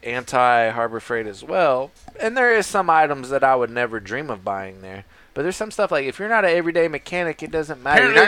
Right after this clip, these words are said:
Speaker 1: not
Speaker 2: their,
Speaker 1: gonna wear it out.
Speaker 2: their new Icon series of tools is very good.
Speaker 1: Yes, well, I think here's what happened, right? If you look, the, their red colored tools called Earthquake,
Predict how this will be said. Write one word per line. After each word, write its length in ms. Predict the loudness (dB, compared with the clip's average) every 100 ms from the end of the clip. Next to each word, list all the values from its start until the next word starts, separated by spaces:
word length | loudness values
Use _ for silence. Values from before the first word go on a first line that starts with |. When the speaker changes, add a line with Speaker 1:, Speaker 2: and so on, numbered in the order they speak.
| 6
Speaker 1:
not 40 |
Speaker 2:
their, 0 |
Speaker 1:
gonna 120 | 4
wear 220 | 4 4 6
it 60 |
out. 160 | 6 6
Speaker 2:
their 140 | 4
new 180 | 4 2 4
Icon 600 | 2 2 0 -4 -4 -8
series 400 | -6 -2 -4 -6
of 80 |
tools 420 | -12 -10 -10 -12 -14
is 200 | -16 -8
very 320 | -4 -4 -6
good. 280 | -12 -14 -14
Speaker 1:
Yes, 300 | -2 0 0 -2
well, 160 | 0
I 120 | 2
think 260 | 2 0 -2
here's 240 | 0 0
what 180 | 2 2
happened, 380 | 4 2 0 -8
right? 180 | -8 -8
If 200 | -10 -10
you 100 | -6
look, 480 | 0 2 2 -2 -12 -18 -20 -20 -20 -20 _ _ _ -10
the, 320 | -2 2 2
their 220 | 2 0 2
red 300 | 2 0 0
colored 360 | 0 2 -2 -4
tools 340 | -2 -2 -2
called 260 | 2 2 2
Earthquake, 680 | 0 0 -2 0 0 0